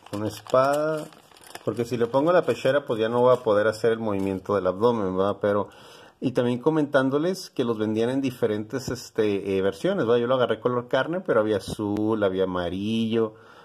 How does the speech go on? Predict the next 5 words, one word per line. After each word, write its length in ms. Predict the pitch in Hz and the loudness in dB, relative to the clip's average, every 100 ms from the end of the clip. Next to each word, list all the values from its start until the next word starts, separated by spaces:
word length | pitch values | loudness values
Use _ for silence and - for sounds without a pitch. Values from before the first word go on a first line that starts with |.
| - _ | -20 _
como 340 | 104 95 95 | -4 -2 -2
tú 360 | - 113 120 120 | -2 -2 -2 -6
quieras, 600 | - 104 98 90 80 - | -6 -2 2 0 -2 -4
¿eh? 260 | 107 120 160 - _ _ _ _ _ _ _ _ _ _ - | -4 -4 -6 -16 _ _ _ _ _ _ _ _ _ _ -2
Wow. 520 | 98 101 95 92 | 0 2 0 -4